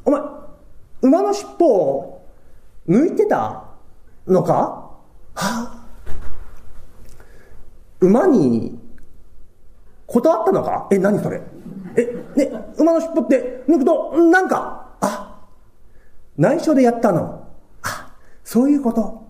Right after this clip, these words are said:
いや、違う、ちょっと俺、背中、あ、ゾクゾクってしてきやった。<laughs> また来る。な、何それ？え、馬の尻尾って抜くとなんか、あ、知らない？え、知らない、知らない、知らない。え、どういうこと？いや、いや、あのさ、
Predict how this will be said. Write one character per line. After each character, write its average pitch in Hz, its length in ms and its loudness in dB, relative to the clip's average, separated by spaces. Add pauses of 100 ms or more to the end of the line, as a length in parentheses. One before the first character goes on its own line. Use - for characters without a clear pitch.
(140)
い 240 100 6
や、 220 100 2
違 240 120 0
う、 196 100 2
ち - 80 -4
ょ - 20 -8
っ - 20 -12
と 175 80 0
俺、 165 160 0
背 - 320 0
中、 240 180 2
あ、 - 540 -2
ゾ 208 180 4
ク 285 80 2
ゾ 294 100 4
ク 269 100 0
っ - 20 2 (120)
て 175 240 2
し 165 80 -2
て 190 80 2
き 185 100 0
や 156 100 2
っ - 60 -10
た。 - 80 -6 (420)
<laughs> - 440 -16
ま 247 200 4
た 285 100 2
来 254 100 2
る。 - 160 -2
な、 185 120 0 (240)
何 294 80 2
そ 240 80 2
れ？ - 100 -2 (100)
え、 349 80 4 (160)
馬 330 240 4
の 349 60 -2
尻 302 120 -4
尾 - 40 2
っ - 20 0
て 302 80 2
抜 311 100 4
く 285 40 2
と 330 120 4
な 349 180 4
ん - 60 0
か、 - 360 -4 (220)
あ、 226 260 -8 (1400)
知 - 260 -2
ら 220 100 4
な 214 140 4
い？ 262 60 2 (240)
え、 165 40 2
知 - 140 2
ら 220 60 6
な - 60 2
い、 - 20 -4
知 - 40 2
ら 202 60 4
な 160 40 0
い、 - 20 -2
知 220 60 4
ら - 80 2
な 277 100 2
い。 - 60 0 (220)
え、 302 100 4 (200)
ど 349 220 8
う - 60 6
い 339 40 4
う 247 60 2
こ 226 80 2
と？ - 520 -2
い - 40 0
や、 156 60 0
い - 20 -2 (1080)
や、 - 180 -2
あ 160 80 2
の 156 120 4
さ、 - 420 0